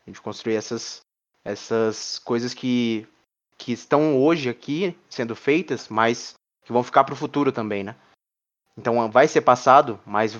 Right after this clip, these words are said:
vai ser, no futuro vai ser passado, é... Calma.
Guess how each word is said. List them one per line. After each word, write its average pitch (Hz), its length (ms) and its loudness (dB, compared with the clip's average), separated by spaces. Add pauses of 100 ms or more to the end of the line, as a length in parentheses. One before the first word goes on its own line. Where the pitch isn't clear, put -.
(180)
vai 120 160 0
ser, 120 340 0 (180)
no 123 120 -6
futuro 147 360 0
vai 147 120 6
ser 147 140 0
passado, 135 540 4
é... 113 160 0 (600)
Calma. 95 300 -2